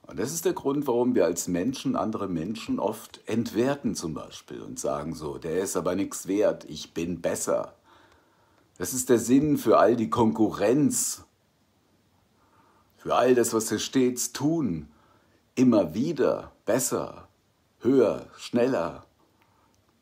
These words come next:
Der Vergleich, der zählt. All das hat seine Wurzel und seinen Ursprung auch in der Eifersucht.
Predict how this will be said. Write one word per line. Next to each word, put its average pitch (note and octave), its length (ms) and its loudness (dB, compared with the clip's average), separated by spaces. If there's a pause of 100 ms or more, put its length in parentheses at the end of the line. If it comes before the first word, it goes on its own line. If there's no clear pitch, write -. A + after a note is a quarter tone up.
(120)
Der F#2 80 -12
Vergleich, B2+ 600 2
der F2 200 -2
zählt. - 640 -4 (1120)
All - 180 0
das - 180 -6
hat C#3 120 -6
seine F2 260 -4
Wurzel F2 360 -4
und B2+ 80 -4
seinen D#2+ 200 -4
Ursprung A#2+ 640 -8 (640)
auch C2+ 280 -6
in G2+ 80 -8
der E2 140 -8
Eifersucht. - 680 -14